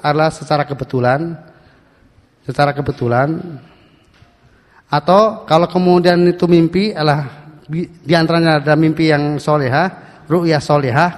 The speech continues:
gitu. Jadi mimpi yang, apa, mimpi memang yang sesuai dengan kenyataan, tetapi semuanya tidak bisa menjadi dasar kebenaran kecuali setelah terjadi sebagaimana yang dimimpikan. Ru'yah solehah benar adanya.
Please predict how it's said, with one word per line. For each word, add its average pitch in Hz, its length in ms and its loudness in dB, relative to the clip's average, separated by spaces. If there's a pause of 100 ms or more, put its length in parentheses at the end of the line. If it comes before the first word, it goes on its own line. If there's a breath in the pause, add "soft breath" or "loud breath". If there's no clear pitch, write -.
gitu. 107 160 -14 (720 loud breath)
Jadi 131 160 -2
mimpi 147 400 2
yang, 135 240 0
apa, 151 320 -4 (800 loud breath)
mimpi 165 240 4
memang 156 320 2
yang 147 80 0
sesuai 165 160 0
dengan 147 180 0
kenyataan, 135 760 -2 (960 loud breath)
tetapi 151 320 0
semuanya 196 480 2
tidak 180 160 -2
bisa 180 240 0
menjadi 156 360 0
dasar 170 280 -2
kebenaran 135 720 -2
kecuali 139 320 0
setelah 151 400 -2
terjadi 175 1040 -2
sebagaimana 131 680 -2 (460 loud breath)
yang 131 160 0
dimimpikan. 123 720 -6 (1160)
Ru'yah 185 340 2
solehah 180 400 0
benar 143 240 -2
adanya. 117 480 -4